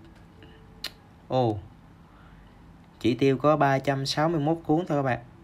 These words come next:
Nghĩa là không đọc sách. Không đọc sách. Không đọc sách mà lên nhiều thế lực vậy thì chắc chắn là sẽ gả con á bạn. Gả con ấy, liên hôn ấy, chắc chắn luôn. Ki-, tiêu hao đan. Kiếp.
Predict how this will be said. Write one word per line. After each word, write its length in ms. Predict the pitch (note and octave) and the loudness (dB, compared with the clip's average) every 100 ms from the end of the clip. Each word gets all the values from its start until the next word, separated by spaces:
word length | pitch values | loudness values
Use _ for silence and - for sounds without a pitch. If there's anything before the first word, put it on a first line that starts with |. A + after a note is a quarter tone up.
| - - - - | -20 -20 -20 -8
Nghĩa 120 | C3 | 0
là 60 | C#3 | 0
không 280 | - C#3+ C3+ | 0 -4 0
đọc 160 | A#2 | -2
sách. 180 | - F3 - - - - - | 0 -4 -4 -20 -20 -20 -20
Không 260 | - D3 C3+ | -4 -2 0
đọc 160 | B2 | -4
sách. 180 | - E3+ E3+ - - - - - - - - | 0 -2 -2 -18 -20 -20 -20 -20 -20 -20 -20
Không 280 | - C#3+ C#3 | -4 -2 0
đọc 180 | B2 - | -4 -4
sách 200 | D#3 E3 | -6 -6
mà 140 | C3+ A#2+ | -4 -2
lên 380 | B2 C3 C3 | 0 -2 -2
nhiều 180 | B2+ A#2 | -2 -2
thế 120 | A2+ | 0
lực 220 | C#3+ B2 - | -2 -4 -4
vậy 280 | F#2 A2 A#2 | -4 -4 -6
thì 140 | A#2 | -6
chắc 180 | G#2+ D3+ D#3 | -4 -4 -4
chắn 260 | D#3 F3 | -6 -4
là 60 | D#3 | -6
sẽ 460 | B2+ - - C3 D3+ | -6 -8 -6 -6 -6
gả 300 | - G#2 - | -4 -2 -2
con 340 | C#3 - C#3 C3+ | -2 -2 0 0
á 80 | D3 | -2
bạn. 140 | A2+ - - - - - - - | -4 -6 -20 -20 -20 -20 -20 -10
Gả 220 | G#2 A2+ | -6 -6
con 260 | C#3 C#3+ C#3+ | -4 -4 -4
ấy, 80 | - - | -8 -8
liên 220 | B2+ C3+ | -4 -2
hôn 260 | C3+ C3+ C3+ | -2 0 0
ấy, 100 | D#3 - - - | -4 -10 -20 -20
chắc 160 | - D3 | -10 -6
chắn 200 | C#3+ D#3 | -4 0
luôn. 140 | D#3+ B2 - - - - - - - | -2 -2 -12 -20 -20 -20 -20 -20 -14
Ki-, 80 | - - - - - | -14 -14 -20 -20 -8
tiêu 120 | C3+ C3+ | -6 -4
hao 140 | C3+ | -4
đan. 300 | C3 C3 C3 A#2+ - - - - - - - - - - - - - - - | -2 -2 -2 -10 -18 -20 -20 -20 -20 -20 -20 -20 -20 -20 -20 -20 -20 -20 0
Kiếp. 180 | D4 | 0